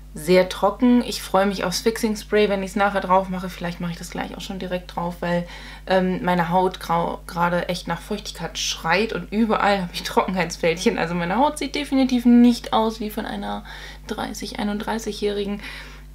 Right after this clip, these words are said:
Es ist schon krass, deswegen mache ich jetzt mal kurz ein bisschen, äh, Fixing Spray drauf, einfach um eine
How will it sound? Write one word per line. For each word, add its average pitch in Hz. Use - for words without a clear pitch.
Es 196
ist -
schon 185
krass, 190
deswegen 180
mache 180
ich 180
jetzt 185
mal 180
kurz 196
ein 185
bisschen, 180
äh, 170
Fixing 214
Spray 185
drauf, 190
einfach 175
um 185
eine 175